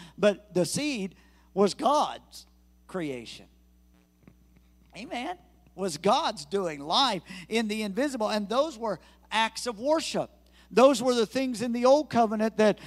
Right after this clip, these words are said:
that were worship things. And he said, "So don't, don't take idols." That's things that men's hands have made. That's,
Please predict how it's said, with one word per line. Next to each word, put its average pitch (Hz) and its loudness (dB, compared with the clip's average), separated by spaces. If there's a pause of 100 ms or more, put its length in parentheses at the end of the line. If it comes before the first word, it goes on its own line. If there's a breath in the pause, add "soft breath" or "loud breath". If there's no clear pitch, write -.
(140 loud breath)
that 208 2
were 196 4 (140 loud breath)
worship 240 4
things. 175 2
And 202 2
he 202 0
said, 226 0
"So 220 0
don't, 285 8 (160 loud breath)
don't 285 4
take 320 2
idols." 247 -4 (260 soft breath)
That's 294 0
things 226 -6
that 240 0
men's 294 -2
hands 180 0
have 160 -2
made. 156 -6
That's, 262 0